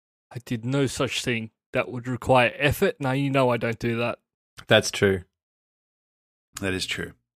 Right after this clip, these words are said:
Speaker 2: It's
Speaker 3: I'm
Speaker 2: funny.
Speaker 3: sure
Speaker 2: It's
Speaker 3: she knows
Speaker 2: funny
Speaker 3: that
Speaker 2: how
Speaker 3: too.
Speaker 2: Luke su-, switches between social justice warrior and somebody
Speaker 3: <laughs>
Speaker 2: who refuses to acknowledge International Women's Day and think there's nothing wrong with blackface, like, so
Speaker 3: Yeah.
Speaker 2: quickly. <laughs> You know what I mean?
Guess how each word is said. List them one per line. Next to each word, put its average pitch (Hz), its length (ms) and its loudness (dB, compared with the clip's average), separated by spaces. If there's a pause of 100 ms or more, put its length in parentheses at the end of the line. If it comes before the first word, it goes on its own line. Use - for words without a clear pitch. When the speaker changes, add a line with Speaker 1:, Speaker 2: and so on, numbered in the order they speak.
(480)
Speaker 2:
It's 165 220 2
Speaker 3:
I'm 214 60 10
Speaker 2:
funny. 247 140 12
Speaker 3:
sure 196 80 10
Speaker 2:
It's 180 120 10
Speaker 3:
she 110 40 4
knows 98 40 6
Speaker 2:
funny 311 220 12
Speaker 3:
that 311 120 12
Speaker 2:
how 277 80 12
Speaker 3:
too. 214 60 8
Speaker 2:
Luke 190 460 10 (920)
su-, - 300 4
switches 185 580 8
between 139 380 4
social 139 500 8
justice 123 500 4
warrior 117 540 8 (480)
and 131 140 6
somebody 139 520 8
Speaker 3:
<laughs> - 0 -
Speaker 2:
who 123 380 10
refuses 123 540 6
to 135 100 6
acknowledge 123 720 6 (300)
International 127 560 4
Women's 120 280 4
Day 113 200 6
and 110 140 4
think 123 180 2
there's 117 220 4
nothing 117 280 4
wrong 113 140 4
with 107 140 2
blackface, 113 580 6 (160)
like, 165 200 6
so 151 460 10
Speaker 3:
Yeah. 147 60 10
Speaker 2:
quickly. 113 640 6
<laughs> 127 200 4
You 208 160 12
know 185 120 12
what 170 100 12
I 160 40 8
mean? 180 280 8